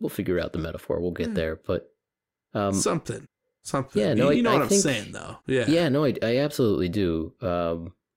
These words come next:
Speaker 1: I think very common advice is, is try to work on a diversity of subjects, like, try different models, try painting at different skill levels, using different techniques, uh,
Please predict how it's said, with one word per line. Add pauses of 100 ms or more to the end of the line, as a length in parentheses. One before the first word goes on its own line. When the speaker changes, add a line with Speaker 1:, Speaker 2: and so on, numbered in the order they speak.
(340)
Speaker 1:
I
think (260)
very
common
advice
is, (120)
is
try
to
work
on (280)
a
diversity (100)
of
subjects,
like,
try (720)
different
models,
try (100)
painting
at
different
skill
levels,
using
different
techniques,
uh,